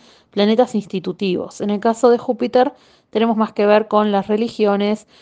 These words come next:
con la, las, eh, organizaciones, con los partidos políticos, con las filosofías,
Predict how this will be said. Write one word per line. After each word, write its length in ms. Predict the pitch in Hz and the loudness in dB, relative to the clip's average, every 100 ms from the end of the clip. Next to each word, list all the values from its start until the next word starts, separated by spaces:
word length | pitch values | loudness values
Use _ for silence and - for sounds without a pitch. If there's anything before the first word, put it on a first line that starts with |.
| _ _ | _ _
con 360 | - 196 202 196 | 2 4 4 4
la, 300 | 190 185 185 | 4 2 2
las, 340 | 185 190 - - | 2 0 -2 -8
eh, 140 | - | -4
organizaciones, 1160 | 214 202 208 208 226 - 190 190 190 185 190 - | 0 2 2 0 -4 -4 -4 -2 -2 -2 -4 -6
con 420 | - 185 185 196 | -6 -4 -2 -4
los 200 | 208 190 | -4 -4
partidos 300 | - 190 208 | -2 0 0
políticos, 680 | 208 202 190 185 185 208 208 _ _ - _ _ - | 2 0 0 -4 -2 0 0 _ _ -20 _ _ -2
con 160 | 214 202 | 0 2
las 120 | 202 | 0
filosofías, 840 | 196 190 185 190 202 196 202 208 | 0 0 -2 -6 0 2 2 0